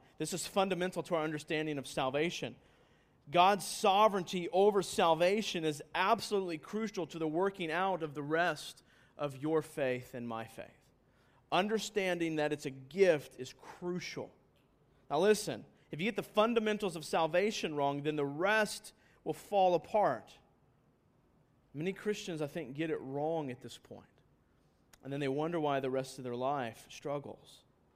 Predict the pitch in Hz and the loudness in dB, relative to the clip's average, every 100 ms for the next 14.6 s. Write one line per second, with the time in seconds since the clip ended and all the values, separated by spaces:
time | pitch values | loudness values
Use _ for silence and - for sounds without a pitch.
0 | _ _ _ _ _ _ _ _ 139 180 | _ _ _ _ _ _ _ _ -4 -2
1 | 202 202 190 - 151 165 170 160 147 147 | -2 -2 -4 -2 -4 -4 -6 -4 -2 0
2 | 165 180 170 156 143 180 156 170 156 156 | 0 0 0 0 -2 2 4 4 0 -2
3 | 143 131 - 139 135 165 180 143 135 160 | -2 -4 -2 0 0 -2 -2 -6 -6 -8
4 | 156 160 151 139 - 147 151 147 135 143 | -6 -6 -6 -6 -2 0 0 -2 -10 -10
5 | 131 - _ - 147 156 147 139 175 127 | -12 -16 _ -8 -4 -2 0 2 2 2
6 | 117 - - _ _ _ _ _ _ _ | -4 -16 -20 _ _ _ _ _ _ _
7 | _ - 131 170 - - _ _ _ - | _ -16 -12 -10 -12 -18 _ _ _ -18
8 | - 180 180 135 - - _ _ _ _ | -8 -4 -4 -6 -14 -18 _ _ _ _
9 | _ _ _ _ _ _ _ _ _ _ | _ _ _ _ _ _ _ _ _ _
10 | _ _ _ _ _ _ _ _ _ _ | _ _ _ _ _ _ _ _ _ _
11 | _ - 160 185 170 - 190 165 196 180 | _ -10 -6 -2 -2 -2 -2 0 0 -2
12 | 165 151 135 131 160 185 - 151 120 120 | -4 -4 -4 -4 -2 -2 -4 -4 -2 -4
13 | 135 139 147 139 147 165 165 147 135 160 | -6 -8 -8 -4 -2 0 0 -2 -4 -4
14 | 165 151 135 135 107 107 | -4 -4 -6 -6 -6 -10